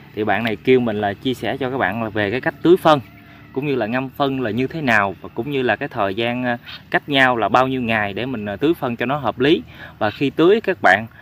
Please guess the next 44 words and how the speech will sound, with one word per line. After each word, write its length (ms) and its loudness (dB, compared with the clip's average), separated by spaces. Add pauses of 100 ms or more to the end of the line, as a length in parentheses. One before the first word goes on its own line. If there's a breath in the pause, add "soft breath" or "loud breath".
(140 loud breath)
là 120 -2
mình 140 -6
tưới 160 0
ở 140 2
trên 180 -6
gốc 220 0
hay 180 -8
là 120 -2
tưới 200 -2
ở 160 0
trên 140 -4
lá. 320 0 (280)
Đó, 240 0 (340 loud breath)
thì 100 -6
bạn 160 0
này 120 -2
là 140 2
nêu 200 0
rất 180 -2
là 60 2
rõ 320 4
nha 60 -6
mọi 160 -4
người 220 -4
ha. 160 2 (580 loud breath)
Thì, 200 0
à, 120 -4
trước 220 -2
đó 240 2
thì 80 -4
mình 160 -2
cũng 180 -6
có 280 -2
là 260 0
chia 160 -2
sẻ 200 -4
cho 120 -4
các 100 -6
bạn 220 -4
về 180 -2
cái 60 -12
cách 160 -4
tưới 120 6
phân 300 4